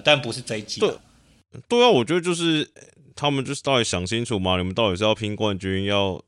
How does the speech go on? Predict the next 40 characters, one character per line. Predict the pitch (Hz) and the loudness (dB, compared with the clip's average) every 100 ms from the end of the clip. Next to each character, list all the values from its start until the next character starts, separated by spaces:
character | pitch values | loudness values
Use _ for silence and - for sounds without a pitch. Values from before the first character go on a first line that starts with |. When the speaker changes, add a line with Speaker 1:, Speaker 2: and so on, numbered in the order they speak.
| _ _ _ | _ _ _
Speaker 2:
延 | 104 98 | -4 -4
长 | 101 95 | -2 -4
自 | 92 107 | -4 -2
己 | |
的 | 90 | -4
职 | 85 90 | -4 -6
业 | 92 98 | -2 -2
生 | 98 95 | -2 -4
涯， | 87 | -4
还 | 87 | -4
是 | 90 | -2
要 | 101 95 | -2 -2
这 | 95 | -2
样 | 87 | -6
子 | 80 | -6
爽 | - 82 | -6 -6
个 | 76 | -6
三 | 76 82 82 | -8 -8 -8
五 | 80 | -10
年？ | 64 50 55 | -12 -14 -12
那 | 92 | -10
不 | 90 | 0
要 | 104 | 2
说 | 110 | 2
三 | 101 104 | 0 0
五 | 92 | -2
年， | 82 82 | -4 -6
爽 | 87 85 | -6 -6
个 | 85 | -4
八 | 92 95 | -2 -2
年、 | 90 85 | -4 -6
十 | - 80 | -8 -8
年 | 78 76 | -8 -10
的， | 73 | -12
然 | 73 | -12
后 | 78 | -12
就 | 78 | -8
下 | 85 73 | -8 -8
课 | - 65 | -10 -14
嘛。 | 82 | -16